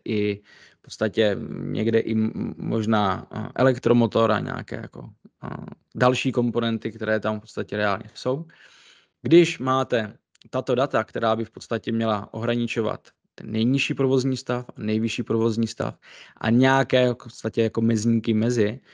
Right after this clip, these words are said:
protože tam může být třeba i oblast nebo, nebo bod, kdy dochází k nějaké rezonanci, k nějaké,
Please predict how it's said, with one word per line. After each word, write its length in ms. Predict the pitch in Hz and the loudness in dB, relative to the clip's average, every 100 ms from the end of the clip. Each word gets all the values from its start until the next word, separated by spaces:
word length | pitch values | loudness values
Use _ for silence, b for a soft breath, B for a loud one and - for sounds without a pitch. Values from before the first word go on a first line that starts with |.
| b b | b b
protože 340 | - - 107 113 | -10 -4 0 2
tam 140 | 117 | 2
může 360 | 117 123 117 123 | 4 4 4 4
být 380 | 113 113 117 - | 4 0 0 -6
třeba 280 | 110 110 | -4 -2
i 40 | 117 | 0
oblast 680 | 110 107 113 110 110 - - | 0 0 2 0 -2 -10 -10
nebo, 400 | 110 101 107 101 | -6 -2 -2 -2
nebo 440 | 110 104 107 101 - - | -6 -4 -2 -4 -6 -6
bod, 420 | 113 123 131 - _ b b b | 4 6 4 0 _ b b b
kdy 340 | - 113 113 | -4 0 2
dochází 540 | 117 113 117 113 110 117 | 2 2 0 0 -2 -4
k 80 | - | -2
nějaké 440 | 110 107 113 110 | -4 -2 -2 -2
rezonanci, 680 | 117 123 117 110 101 101 98 | 0 -2 -2 -2 -4 -6 -6
k 140 | - | -8
nějaké, 720 | 107 104 104 107 104 101 104 | -4 -4 -2 0 0 0 -4